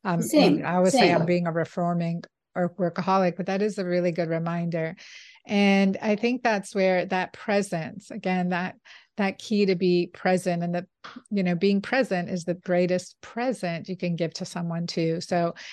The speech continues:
Speaker 1: thank you for being present with me today.
Speaker 2: Thank you.
Speaker 1: Thank you for
Speaker 2: That's
Speaker 1: being, uh, g-, gifting and so gracious with our audience and giving your knowledge and information and writing your books. You guys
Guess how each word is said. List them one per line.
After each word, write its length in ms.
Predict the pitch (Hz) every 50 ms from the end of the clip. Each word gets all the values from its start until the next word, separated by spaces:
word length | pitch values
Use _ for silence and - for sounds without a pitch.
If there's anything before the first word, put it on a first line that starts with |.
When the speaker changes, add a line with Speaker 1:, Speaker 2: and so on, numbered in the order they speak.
| - _ -
Speaker 1:
thank 200 | 208 220 214 -
you 80 | 240
for 100 | 208 220
being 220 | 202 208 196 190 180
present 400 | - - 202 196 190 208 208 196
with 160 | 185 180 170
me 160 | 185 180 185
today. 460 | 185 - 202 170 170 165 180 214 247 247 _ - - -
Speaker 2:
Thank 140 | - 160 156
you. 40 | 160
Speaker 1:
Thank 280 | 196 202 202 - - 196
you 100 | 202 190
for 100 | - 202
Speaker 2:
That's 60 | 180
Speaker 1:
being, 440 | 185 185 185 180 175 175 175 175 170 -
uh, 300 | - 180 175 170 170 180
g-, 200 | 175 180 - - -
gifting 580 | - 202 208 233 233 - - 196 180 175 170 170
and 160 | 170 175 170
so 180 | - - 196 190
gracious 600 | 185 202 185 185 190 185 - 202 190 190 - -
with 180 | 196 185 180
our 180 | 185 190 196 - -
audience 580 | 185 185 185 185 180 180 175 - - - -
and 140 | 196 185 180
giving 240 | 170 180 175 180 180
your 120 | 175 175
knowledge 380 | 175 175 175 180 185 190 190 180
and 120 | 185 175
information 760 | 175 175 - - 175 165 170 170 175 - - 208 208 208 214 214 - - - - - -
and 420 | - 202 196 196 190 190 - -
writing 460 | 190 185 185 196 202 208 214 214 208 196
your 180 | 185 190 190
books. 540 | 175 170 180 180 175 165 156 - - - -
You 80 | 208 196
guys 440 | 190 196 190 185 185 190 196 -